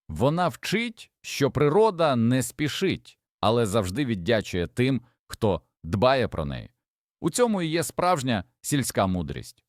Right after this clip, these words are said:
Людина, яка взимку заходить у теплицю і бачить зелений рядок кропу чи салату, відчуває, що праця має сенс.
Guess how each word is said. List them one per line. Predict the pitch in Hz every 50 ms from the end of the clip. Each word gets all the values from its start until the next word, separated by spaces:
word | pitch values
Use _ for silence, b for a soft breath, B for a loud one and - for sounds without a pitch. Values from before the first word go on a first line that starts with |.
| _ -
Людина, | - 113 143 160 147 139 196 190 139 104 101 120 156 185 - _ _ _ _ -
яка | 90 117 117 - 135
взимку | 120 113 110 156 196 160 117 - - 101
заходить | 87 110 113 - - 139 120 98 90 - -
у | 95
теплицю | 90 - 113 - 127 127 113 98 - 98
і | 95
бачить | 90 87 113 113 - - 104 92 80
зелений | 85 113 123 120 120 120 110 104 101 95
рядок | 92 90 90 82 76 80 69 - _
кропу | - 127 139 185 196 185 - 123
чи | - - 98
салату, | 82 - 85 78 73 69 64 60 - - 120
відчуває, | 147 175 - - 220 214 214 226 214 196 170
що | 123 - - 104
праця | - - 120 127 - - 95
має | 90 87 85 80 76 69
сенс. | - - - 67 55 53 - - _